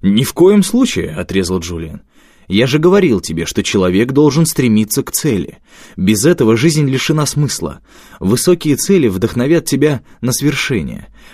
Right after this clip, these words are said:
Я хочу тебе сказать лишь то, что счастье не наступает завтра. Радость сегодняшнего дня — слишком большая ценность, чтобы приносить ее в жертву будущим целям. Даже самым высоким.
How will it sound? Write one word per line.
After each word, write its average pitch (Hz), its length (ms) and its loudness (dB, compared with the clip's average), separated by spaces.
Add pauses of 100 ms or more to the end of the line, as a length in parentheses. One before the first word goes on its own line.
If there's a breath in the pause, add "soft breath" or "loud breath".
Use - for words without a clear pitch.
Я 110 160 2
хочу 165 260 0
тебе 160 200 2
сказать 151 400 0
лишь 135 220 2
то, 160 200 4
что - 180 -2
счастье 117 680 -2 (320 soft breath)
не 123 120 -2
наступает 135 580 0
завтра. - 540 -6 (420 soft breath)
Радость 127 580 -2
сегодняшнего 117 720 0
дня — 117 340 -2 (380 soft breath)
слишком 156 420 0
большая 135 460 0
ценность, 104 580 -2
чтобы 95 320 -2
приносить 98 500 0
ее 101 160 2
в 95 80 -2
жертву 113 520 -2 (100)
будущим 92 540 -2
целям. - 520 -8 (260)
Даже 143 540 0 (580 soft breath)
самым 170 440 -2
высоким. - 540 -2